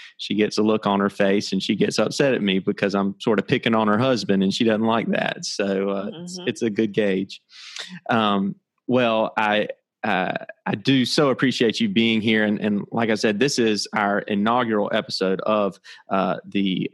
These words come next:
Speaker 1: uh, Naked Preacher podcast. And so as part of that, uh, you know, since we're pastors, we gotta have an invitation. Uh, but since this is vulnerability, we'll, we'll have a skin invitation.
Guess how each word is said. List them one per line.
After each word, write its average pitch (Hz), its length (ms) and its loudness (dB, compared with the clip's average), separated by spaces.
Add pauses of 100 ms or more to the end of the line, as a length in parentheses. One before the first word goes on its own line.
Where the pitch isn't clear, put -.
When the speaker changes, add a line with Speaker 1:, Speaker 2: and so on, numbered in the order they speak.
(120)
Speaker 1:
uh, 92 180 -2
Naked 104 420 0
Preacher 98 320 -2
podcast. 101 800 -4 (380)
And 104 320 2
so 104 220 2
as 95 240 0
part 160 280 0
of 104 140 -4
that, 95 320 0 (340)
uh, 98 240 2
you 107 140 2
know, 95 320 2 (240)
since - 260 -4
we're 110 80 0
pastors, 107 440 -2
we 110 80 -2
gotta 101 180 2
have 98 200 0
an 95 120 2
invitation. 95 720 -2 (340)
Uh, 95 180 0
but 95 200 -6
since - 260 -4
this 101 220 -4
is - 500 -10
vulnerability, 98 600 0
we'll, 98 260 -2
we'll 107 140 0
have 95 160 0
a 95 80 2
skin - 360 0
invitation. 95 600 -2